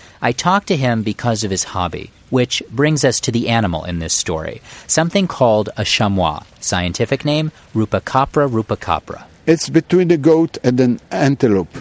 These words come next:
Speaker 1: Chamois live, and I should say that the plural of chamois is also chamois, chamois live amidst the mountains. They can have brownish golden fur, a light face with a dark stripe running from each eye to their nose,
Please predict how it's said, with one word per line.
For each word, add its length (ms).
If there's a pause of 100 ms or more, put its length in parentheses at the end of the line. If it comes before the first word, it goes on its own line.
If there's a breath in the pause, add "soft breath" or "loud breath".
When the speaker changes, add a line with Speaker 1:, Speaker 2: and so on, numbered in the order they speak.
(220)
Speaker 1:
Chamois 460
live, 600
and 320
I 100
should 200
say 280
that 200
the 80
plural 440
of 120
chamois 420
is 160
also 360
chamois, 500 (300 loud breath)
chamois 380
live 420
amidst 420
the 60
mountains. 640 (160)
They 180
can 120
have 240
brownish 420
golden 360
fur, 560
a 80
light 340
face 520
with 120
a 60
dark 320
stripe 600
running 280
from 240
each 280
eye 260
to 120
their 140
nose, 420